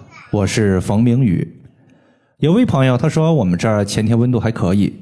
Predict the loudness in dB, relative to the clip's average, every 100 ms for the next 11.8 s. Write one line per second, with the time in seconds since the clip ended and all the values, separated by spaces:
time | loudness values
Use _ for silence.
0 | -20 -20 _ _ -2 0 0 -2 -2 -2
1 | 0 -2 -2 -2 -4 -2 -2 -2 -2 -4
2 | -8 -20 _ _ _ _ _ _ -2 0
3 | 2 0 0 0 0 0 0 0 0 -2
4 | 0 -2 -2 -2 0 -2 -2 -6 -14 -20
5 | _ _ _ _ -2 -2 0 0 0 0
6 | 0 0 -2 -2 -2 0 -2 -2 -2 -6
7 | -4 -4 -2 -4 -4 -12 -20 _ _ _
8 | _ -4 0 0 0 0 0 -2 -2 -4
9 | -4 -2 0 0 -2 -2 -2 -2 -2 -4
10 | -2 -2 -2 0 0 -2 -2 -2 -2 -2
11 | -2 -4 -2 0 0 0 -2 -4